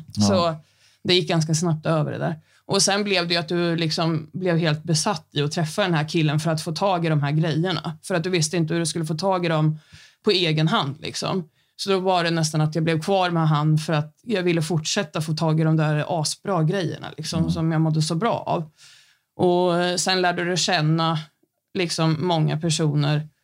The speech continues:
Speaker 2: äldre killar, som kunde fixa andra grejer. Och till slut kunde du fixa vad du ville på egen hand. Och då var man liksom bara sexton. Så
Speaker 1: Men du säger det, du hamnar, eh, ute i förorterna.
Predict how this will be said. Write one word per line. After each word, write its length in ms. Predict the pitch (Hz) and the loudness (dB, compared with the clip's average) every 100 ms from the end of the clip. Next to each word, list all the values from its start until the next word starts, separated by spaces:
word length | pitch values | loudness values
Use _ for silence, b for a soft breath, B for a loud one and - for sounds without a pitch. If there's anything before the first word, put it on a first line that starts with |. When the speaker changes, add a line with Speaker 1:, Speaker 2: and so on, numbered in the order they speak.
| _ - | _ -2
Speaker 2:
äldre 480 | 165 139 147 147 143 - | 0 2 2 0 -2 -2
killar, 500 | 208 147 135 139 151 | 0 0 0 -2 -2
som 220 | 180 160 | -2 0
kunde 180 | 185 165 | 0 0
fixa 300 | 170 156 - | -2 -2 -2
andra 400 | 208 185 190 262 | -2 -2 -2 -2
grejer. 480 | 190 147 139 131 147 | 0 -2 -2 -4 -2
Och 300 | 170 165 165 B B - | -2 -4 -6 B B 0
till 120 | 226 | 0
slut 240 | 240 240 | 2 -2
kunde 220 | - 269 262 | -2 -2 -2
du 60 | |
fixa 380 | 254 240 - 294 | -2 -2 0 0
vad 220 | 233 196 | 0 0
du 60 | 175 | 0
ville 280 | 170 156 156 | -2 -2 -2
på 120 | 170 | 0
egen 380 | 170 156 226 160 | 0 2 2 2
hand. 300 | 147 147 143 | 0 0 -4
Och 600 | - 180 175 170 165 170 | -4 -2 0 0 0 -2
då 100 | 190 | 0
var 180 | 233 | 0
man 120 | 233 156 | 0 -2
liksom 260 | 151 151 | -4 -6
bara 140 | - 147 | -8 -8
sexton. 480 | - 151 - 120 160 _ _ _ _ _ _ - | -8 -10 -8 -8 -10 _ _ _ _ _ _ -8
Så 440 | 202 180 170 175 156 - | -2 0 0 -2 -6 -4
Speaker 1:
Men 140 | 120 | 0
du 80 | 143 | 2
säger 240 | 143 139 143 | 2 2 2
det, 80 | |
du 80 | 131 | 2
hamnar, 360 | 135 135 110 107 | 2 2 2 2
eh, 60 | 110 110 110 | 2 2 2
ute 260 | 110 113 113 | 0 0 -2
i 40 | |
förorterna. 760 | 104 131 101 90 - 98 117 | 2 4 4 2 0 2 4